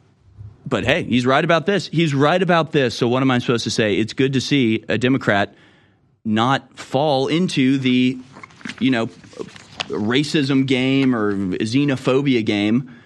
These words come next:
and just say what literally everybody knows, that it's not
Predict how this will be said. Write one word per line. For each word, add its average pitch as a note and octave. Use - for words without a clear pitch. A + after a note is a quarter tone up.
and A#2+
just C3+
say C#3+
what D3
literally F3+
everybody D#3
knows, C3+
that C3
it's C3
not C3